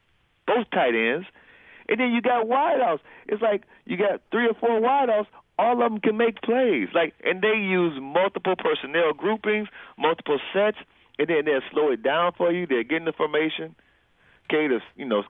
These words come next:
clap his hands, and they'll look to the sideline, and then they'll get the play. So my point is, this is gonna be a,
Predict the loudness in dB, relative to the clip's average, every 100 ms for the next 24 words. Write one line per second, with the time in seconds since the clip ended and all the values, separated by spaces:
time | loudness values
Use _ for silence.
0 | -4 -2 0 -2 -2 0 0 -2 -2 0
1 | 0 -2 -2 -2 0 0 0 0 -2 -4
2 | -8 _ _ _ _ _ _ _ -4 -2
3 | 0 0 -2 -6 -4 -4 -4 -6 -20 -4
4 | 0 2 0 -4 -4 -2 0 0 0 2
5 | 2 2 -2 _ _ _ -20 _ _ -4
6 | -2 -2 -2 0 0 0 2